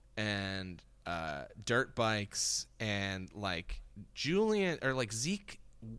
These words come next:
spends the entire movie wearing, like, one of those dumb fucking, like, motorcycle, uh,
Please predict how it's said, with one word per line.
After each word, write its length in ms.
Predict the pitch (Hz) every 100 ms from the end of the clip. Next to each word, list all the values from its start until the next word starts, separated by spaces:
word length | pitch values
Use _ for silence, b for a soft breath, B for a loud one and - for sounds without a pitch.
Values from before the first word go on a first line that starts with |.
| -
spends 520 | - - 170 151 135 123
the 120 | 131
entire 580 | 117 107 - 131 139 120
movie 340 | 117 113 110
wearing, 480 | 90 95 101 107 104
like, 240 | 101 95 -
one 180 | 104
of 80 | 104
those 240 | 107 107 - -
dumb 300 | 87 95 107
fucking, 500 | - 101 104 113 98
like, 220 | 95 87
motorcycle, 1040 | 85 78 90 101 - 110 107 110 107 107 - b b b b -
uh, 340 | 107 104 98